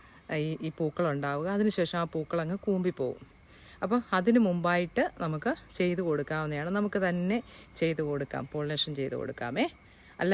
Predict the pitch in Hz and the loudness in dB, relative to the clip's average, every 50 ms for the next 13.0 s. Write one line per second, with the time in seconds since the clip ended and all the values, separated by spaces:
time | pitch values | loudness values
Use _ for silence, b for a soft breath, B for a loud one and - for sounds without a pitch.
0 | 208 202 202 180 170 175 175 190 196 220 233 - B B B B B 180 170 170 | 4 4 4 2 2 2 0 2 2 2 2 2 B B B B B -4 -2 -2
1 | 165 165 - - 165 160 160 165 - - 190 185 165 - - - 147 143 151 156 | -2 -2 -2 0 0 0 0 -2 -2 0 2 2 2 0 -2 -6 -6 -6 -4 -2
2 | 165 175 147 135 - 180 170 160 156 160 165 170 185 220 277 - - 226 208 208 | 0 0 -2 0 0 0 0 0 0 -2 -2 0 0 -2 -2 0 0 0 2 2
3 | - 269 359 B B B B B B B B - 226 220 233 254 320 - - 190 | 2 0 -2 B B B B B B B B 0 2 4 4 4 2 2 2 2
4 | 180 - 190 190 185 185 175 196 - 190 185 185 175 180 170 170 175 170 - - | 2 2 2 2 2 0 0 0 2 2 2 2 2 2 2 2 0 0 0 -2
5 | 170 160 - 175 180 - - 165 165 160 160 - - 151 147 151 156 151 - 220 | -2 -2 -2 -4 -6 -4 -4 -4 -2 -2 -2 -4 -2 -2 -2 -2 -2 -2 0 2
6 | 233 240 233 240 226 214 156 127 - - - - B B B B B B B - | 2 4 4 4 2 2 0 0 -6 -8 -12 -14 B B B B B B B -20
7 | - - - - B B B B - 240 262 294 285 247 - 262 247 233 202 196 | -20 -20 -20 -20 B B B B 4 6 6 8 6 6 6 6 6 6 6 6
8 | 196 202 202 - - 233 202 160 156 151 156 156 156 175 170 156 165 170 156 143 | 6 4 4 4 4 4 4 4 2 0 0 0 2 2 2 2 0 0 0 0
9 | 160 175 175 170 151 143 143 151 190 269 302 - 190 165 165 160 165 170 156 151 | 0 0 0 0 0 0 2 2 2 0 0 -2 -4 -2 0 2 2 2 2 2
10 | 151 156 165 165 - 156 147 151 185 - - 165 160 170 180 170 151 151 156 180 | 0 0 -2 0 0 0 0 0 -2 -2 0 0 2 2 2 2 2 2 2 0
11 | 214 - - 294 269 262 247 269 247 202 160 143 147 151 160 170 170 170 175 220 | 0 0 2 2 2 4 4 4 6 4 4 4 2 0 2 2 2 2 2 0
12 | 294 - - - 160 160 160 170 175 185 185 175 170 165 156 147 147 151 165 | 0 -2 -2 -2 -2 0 0 2 2 2 2 2 2 2 0 0 0 0 -2